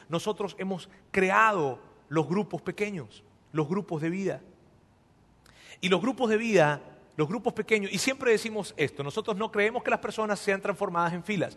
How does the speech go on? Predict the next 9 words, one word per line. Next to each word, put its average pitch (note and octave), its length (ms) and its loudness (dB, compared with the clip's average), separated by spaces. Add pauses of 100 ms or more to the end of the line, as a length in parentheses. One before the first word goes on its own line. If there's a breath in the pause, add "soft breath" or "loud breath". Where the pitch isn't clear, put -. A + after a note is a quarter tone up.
(160 loud breath)
las C#3 120 2
personas D#3 360 -2
serán D#3+ 240 2
transformadas D#3 540 0 (200 loud breath)
en D3 120 -2
círculos, D#3+ 500 0 (120)
siempre D3+ 300 0
lo E3 80 4
decimos. D#3+ 400 -4